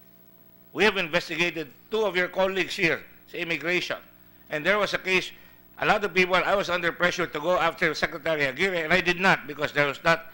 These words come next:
enough evidence against him. I was convinced. I was pilloried in, in the social media. Sama dapat si Secretary Aguirre. Hindi ko ginawa. Hindi ko kilala yan. Hindi ko kaibigan yan. But I follow the law. You must follow the law.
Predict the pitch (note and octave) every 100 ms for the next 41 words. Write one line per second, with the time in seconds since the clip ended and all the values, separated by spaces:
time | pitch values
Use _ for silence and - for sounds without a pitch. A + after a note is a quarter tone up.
0 | - C#3+ D#3 D#3 - D#3+ C3+ C#3 B2+ A#2
1 | A#2+ G#2+ - - _ _ _ _ _ _
2 | _ _ _ _ _ _ _ E3+ A3 -
3 | F3+ D#3+ F#3 - - - A#3+ G3 - A3+
4 | G3+ F#3 - C3+ C#3+ - C#3+ D#3+ C#3 E3+
5 | D#3+ D3 C3+ - - - B3+ B3 A3+ A3+
6 | G#3 F#3+ - E3+ G3 D#3 C#3 D#3 C3+ B2+
7 | A2 - _ _ _ G3 G3+ G#3+ G3 F#3+
8 | F#3+ F3 - - - - F#3 F#3+ A3 G#3+
9 | A3+ G#3+ F3+ F#3+ G3+ F#3+ F#3+ F#3 E3+ A2+
10 | - - _ - _ - - - _ -
11 | _ - - - - - - - - C3
12 | D3+ D#3+ F#3+ F3+ E3+ E3 D#3 D3 - -
13 | - - - - - - - - - -
14 | - - - - - C4 D4 F3 - -
15 | C3+ A2+ F#2+ F2